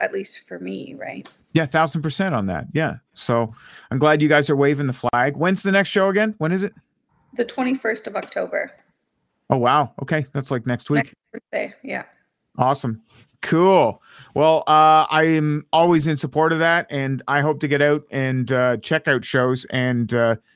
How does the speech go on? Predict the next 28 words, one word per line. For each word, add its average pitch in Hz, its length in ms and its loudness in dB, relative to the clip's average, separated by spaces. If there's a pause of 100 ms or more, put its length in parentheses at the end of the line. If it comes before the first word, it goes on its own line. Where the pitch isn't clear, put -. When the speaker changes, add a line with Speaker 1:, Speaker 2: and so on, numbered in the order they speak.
(280)
Speaker 2:
do 151 220 4
some 135 160 -2
shows. 120 380 0
But 127 180 2
as 135 220 2
you 139 80 0
know, 127 340 0 (360)
I'm 131 120 0
a - 20 2
new 135 140 2
parent, 131 460 -2
so 123 440 2 (340)
things 156 200 0
are 160 60 4
a 156 40 2
little 156 220 4
Speaker 1:
Don't 127 120 -12 (140)
talk 202 260 -2
to - 60 -18
me 196 120 -10
about - 220 -16 (100)
that. - 140 -20 (500)
Speaker 2:
Don't 170 200 2
eat. 170 180 -4
Well, 180 160 2
yeah. 233 260 6
Here's 160 140 2
the 208 360 0